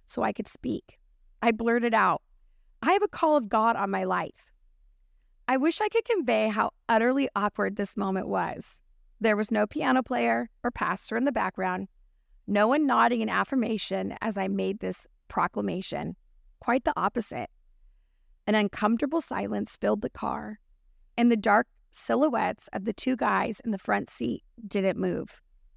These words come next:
Nothing about it felt spiritual, and yet I was confident God had spoken to me. Spoiler alert,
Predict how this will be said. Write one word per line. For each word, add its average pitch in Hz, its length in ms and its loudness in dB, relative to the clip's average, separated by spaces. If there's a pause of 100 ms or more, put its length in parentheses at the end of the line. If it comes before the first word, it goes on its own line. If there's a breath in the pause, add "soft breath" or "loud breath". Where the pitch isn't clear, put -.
(220)
Nothing 226 600 2
about 214 360 -2
it - 160 -8
felt - 260 -6
spiritual, - 680 -8 (640)
and 233 160 4
yet 226 260 2 (180)
I 247 80 0
was 262 220 0
confident 240 640 0
God 208 260 0
had - 220 -14
spoken 208 440 -2
to 190 80 -2
me. 202 320 -6 (420)
Spoiler 269 560 2
alert, 320 340 4